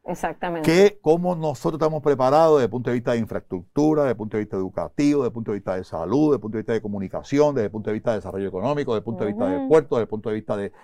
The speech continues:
Speaker 2: de todas las cosas necesarias para mantenernos de pie?
Speaker 1: Así es.
Speaker 2: Porque si no lo hacemos, nos
Speaker 1: Ujú.
Speaker 2: va a pasar lo que está pasando con la erosión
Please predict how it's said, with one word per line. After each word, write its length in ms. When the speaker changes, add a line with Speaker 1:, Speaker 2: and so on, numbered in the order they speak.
Speaker 2:
de 100
todas 300
las 140
cosas 340
necesarias 600
para 180
mantenernos 680
de 160
pie? 360
Speaker 1:
Así 240
es. 120
Speaker 2:
Porque 260
si 180
no 160
lo 100
hacemos, 720
nos 180
Speaker 1:
Ujú. 40
Speaker 2:
va 80
a 40
pasar 280
lo 100
que 80
está 160
pasando 460
con 260
la 80
erosión 540